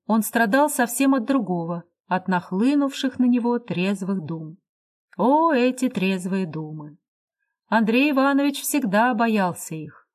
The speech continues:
Холодные, цепкие и беспощадные, они захватывали его и тащили в темные закоулки, из которых не было выхода.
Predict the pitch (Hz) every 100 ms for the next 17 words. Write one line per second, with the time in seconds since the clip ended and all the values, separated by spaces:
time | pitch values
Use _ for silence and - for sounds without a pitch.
0 | _ - 196 190 220 233 190 175 - 185
1 | 233 254 - 175 160 - 214 202 196 190
2 | 185 - 208 240 254 196 165 151 _ _
3 | - 196 240 269 269 233 190 262 277 262
4 | 254 254 247 240 233 220 - 233 226 -
5 | 196 247 240 226 208 214 208 202 185 160
6 | - 165 - 165 165 180 233 240 233 170
7 | 170 175 180 165 156 - 135 160